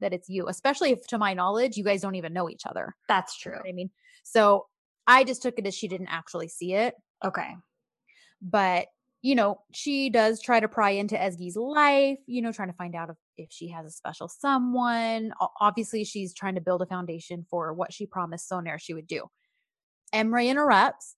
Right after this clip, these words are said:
Speaker 1: and tries to s-, and basically is like, "I need to talk to you. I have an urgent work matter."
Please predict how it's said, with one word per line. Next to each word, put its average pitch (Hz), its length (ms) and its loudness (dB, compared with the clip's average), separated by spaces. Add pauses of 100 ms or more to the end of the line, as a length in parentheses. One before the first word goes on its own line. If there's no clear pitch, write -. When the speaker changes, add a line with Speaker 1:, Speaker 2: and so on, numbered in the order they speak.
Speaker 1:
and 202 120 -4
tries 175 280 -4
to 240 80 -2
s-, - 220 -8
and 185 240 -4
basically 185 300 -4
is 175 60 -6
like, 190 120 -2
"I 240 80 0
need 302 180 -2
to - 60 -20
talk 277 260 -2
to 285 80 -10
you. 254 480 0
I 214 60 -2
have 226 120 0
an 233 120 -6
urgent 233 260 -4
work 214 240 -4
matter." 202 580 0